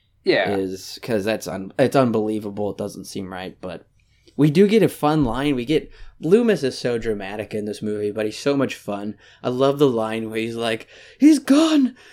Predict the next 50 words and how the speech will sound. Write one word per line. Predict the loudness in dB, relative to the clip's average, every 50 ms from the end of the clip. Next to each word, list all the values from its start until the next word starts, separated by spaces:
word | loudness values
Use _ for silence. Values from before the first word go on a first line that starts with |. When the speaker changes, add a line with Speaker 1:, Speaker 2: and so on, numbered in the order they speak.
| -2 2
Speaker 2:
The | 4 4
evil | 6 8 6 8 8 6 6
is | 6 4 2
gone | 0 2 4 6 6 6 6
from | 8 8 8 8
here!" | 8 8 6 4 4 2 0 -4 -10 -18 -18 -20 -6 0
Speaker 1:
Yeah, | 0 2 4 4 4 4 4 2 0
Speaker 2:
<laughs> | 0 2
Speaker 1:
yeah. | 0 2 2 2 0 -2 -4 -6 -10 _ -18 -4
<laughs> | -2 -2 -2 -2 -8 -8 -4
Speaker 2:
Just | -4 -4 -2 -2
so | -4 -4 -2
dramatic. | -4 -6 -8 -8 -10 -12 -12 -12 -14 -16 -20 -20 _ _ _ -20 _ _ _ _ _
Speaker 1:
And, | 0 0 0 0 -2 -2
okay, | 0 0 2 2
I'm | 2 2 0 0
gonna | 0 0 0 0
get, | 0 -2 -2 _ -10 -4
I'm | 0 0
gonna | 0 0
get | -2 -4 -6 -6
this | -6
straight, | -2 0 0 0 0 0
though, | -2 -2 -2
real | -2 -4
quick, | -4 -4 -4 -4 -4 -6
'cause | -4 -2 0
I'm | 0 0 -2
Speaker 2:
Sure. | -6 -12 -12 -12 -14 _ _ _ _
Speaker 1:
pretty | -8 -6 -4 -4
sure | -2 0 0
I'm | 2 2
right, | 0 0
but | -2 -4
the | -4 -4 -4
investigator | -2 -2 -2 -2 -2 -4 -6 -6 -4 -2 0
guy | 2 0 2
that | 0 -2
was | -4 -4
with | -4 -6 -6 -4 -6
the, | -4 -4 -4 -4 -6
was | -6 -6 -6 -6 -6
with | -6 -6 -6 -4
the | -6 -6
nurse | -4 -2 -2 -2 -2 -4
in | -8 -10
the, | -10 -10 -10 -12
in | -12 -8 -4
that | -4 -4 -4 -2
opening | -4 -4 -4 -4 -8 -8 -8 -10 -10 -12 -14 -16